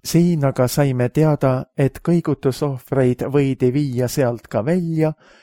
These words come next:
ja neid tohtisid süüa ka Aaroni perekonna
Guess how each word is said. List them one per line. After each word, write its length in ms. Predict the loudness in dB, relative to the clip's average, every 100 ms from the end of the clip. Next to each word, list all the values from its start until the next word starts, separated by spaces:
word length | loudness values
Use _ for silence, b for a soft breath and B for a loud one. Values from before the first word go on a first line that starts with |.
| b
ja 200 | 0 2
neid 260 | 2 0 -2 -4
tohtisid 580 | -4 -2 -4 -2 -2 -6
süüa 520 | -4 -2 0 0 0
ka 240 | 0 -2 -2
Aaroni 540 | -2 0 0 -2 -2
perekonna 640 | -2 -2 -2 -2 -2 -2